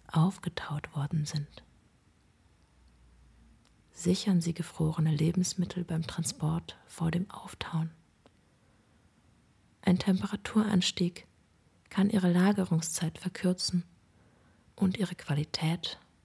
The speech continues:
beeinträchtigen. Auftauen von gefrorenen Lebensmitteln. Durch das Gefrieren der Lebensmittel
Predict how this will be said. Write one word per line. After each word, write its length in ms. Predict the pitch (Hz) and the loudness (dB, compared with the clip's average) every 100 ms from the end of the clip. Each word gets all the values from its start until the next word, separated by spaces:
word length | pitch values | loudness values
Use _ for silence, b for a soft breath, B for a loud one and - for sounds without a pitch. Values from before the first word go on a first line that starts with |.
| _ - | _ -6
beeinträchtigen. 1000 | 220 165 151 - 165 - - 175 170 - _ _ _ _ _ _ _ _ _ _ - | 0 0 0 -4 -8 -10 -8 -4 -4 -6 _ _ _ _ _ _ _ _ _ _ -2
Auftauen 800 | 214 226 - - 170 160 175 175 - _ _ _ | 2 2 0 -4 2 4 4 0 -4 _ _ _
von 320 | - 185 180 | -4 2 2
gefrorenen 920 | 180 - - 185 - 202 196 202 202 _ _ | 2 -4 0 2 4 4 6 2 -2 _ _
Lebensmitteln. 840 | 185 180 180 180 - 170 - 170 180 _ _ _ _ _ _ _ _ b b b b b b b b _ - | 0 2 2 0 -2 -2 0 -2 -4 _ _ _ _ _ _ _ _ b b b b b b b b _ -12
Durch 220 | - 202 | -6 -4
das 200 | - 202 | -2 -2
Gefrieren 580 | - 196 - 214 226 233 | -2 -6 2 2 4 2
der 120 | 220 | 4
Lebensmittel 800 | 202 190 185 185 - 180 - 185 | 4 4 4 2 0 -2 0 -2